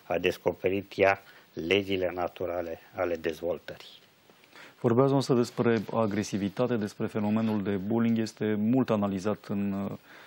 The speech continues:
Speaker 2: în perioada aceasta. Există și o lege anti-bullying. Uh, raportându-vă strict la Montessori și la ceea ce se întâmplă acum, aveți explicația agresivității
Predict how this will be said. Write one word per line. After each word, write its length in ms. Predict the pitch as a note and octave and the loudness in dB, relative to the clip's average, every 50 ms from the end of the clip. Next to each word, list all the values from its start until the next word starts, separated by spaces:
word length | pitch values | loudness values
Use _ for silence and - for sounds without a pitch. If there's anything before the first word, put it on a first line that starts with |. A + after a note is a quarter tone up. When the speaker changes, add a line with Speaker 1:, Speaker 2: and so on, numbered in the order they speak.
| - - - _ _ _ | -20 -20 -20 _ _ _
Speaker 2:
în 240 | - C3 A2 G#2+ G#2+ | -4 -2 0 0 0
perioada 540 | - - - A#2 G#2+ A#2 B2 A#2 G#2 G#2 G#2 | 0 0 0 2 4 6 6 4 4 4 2
aceasta. 720 | F#2+ - - C#3 C#3+ - - - - A#2 A2+ A2 G#2+ G2 G2 | 0 0 0 0 0 -2 -2 0 2 4 4 4 4 2 2
Există 400 | G#2+ A2 A2 A2 A#2+ A#2 - A2+ | 2 2 2 2 0 0 0 0
și 120 | G2+ - - | 0 2 0
o 120 | G2+ G2+ | 0 2
lege 360 | G#2+ A2+ A2+ F#2+ - G#2+ G2+ F2 - - - | 2 2 0 0 0 -2 -2 -2 -2 -2 -2
anti-bullying. 760 | A2+ G#2+ G2 - G#2+ G2+ F#2 G2 A2+ B2 B2+ C3 B2+ C3 B2 - - - - - - - - | -2 -2 -2 -2 -4 -4 0 2 4 4 6 6 4 4 2 -2 -8 -18 -20 -20 -20 -12 -6
Uh, 480 | - A2+ A2+ A2+ A2 A2+ A2 G#2+ G#2+ G#2+ - - - _ _ _ _ _ _ _ - - - | -2 2 4 4 4 4 4 2 2 0 -2 -6 -16 _ _ _ _ _ _ _ -18 -2 2
raportându-vă 680 | B2+ B2 A#2 - - A2+ G#2+ - C#3 C#3 C3+ C3 C3 | 6 6 6 6 4 0 0 2 2 2 4 4 4
strict 280 | B2 - - C3 B2 A2+ | 2 2 0 0 2 4
la 120 | A2 G#2 | 4 4
Montessori 680 | G2+ G2+ G#2+ G2+ F#2+ - G#2 F#2 - - G#2+ G2+ G2 | 4 4 2 2 0 0 -2 -4 -2 0 0 0 0
și 120 | F#2 - - | -2 -4 -4
la 120 | G#2 G2 | -6 -6
ceea 180 | F#2 - A2 G#2 | -6 -6 -6 -6
ce 80 | A2+ | -6
se 100 | G#2 F#2+ | -4 -4
întâmplă 320 | A2 G2 G2 A2 G2 G#2 G2+ | -4 -4 -4 -4 -4 -4 -4
acum, 360 | G2 - - G2+ G2 - G2 | -6 -4 -4 -6 -6 -4 -4
aveți 320 | G2 G2+ G2 A2+ A2 - | -4 -2 -4 -4 -4 -4
explicația 580 | A2 G#2 - - A2 - - G#2+ G2 - - G#2 | -8 -8 -4 -6 -6 -2 -2 -4 -2 -2 -2 -2
agresivității 920 | G2 F2+ F#2+ G2 F#2 - - F#2+ F#2+ F2 - G#2+ G#2 - - - G2 - | -2 -2 -2 -4 -4 -4 -4 -6 -6 -6 -4 -6 -6 -6 -6 -10 -10 -10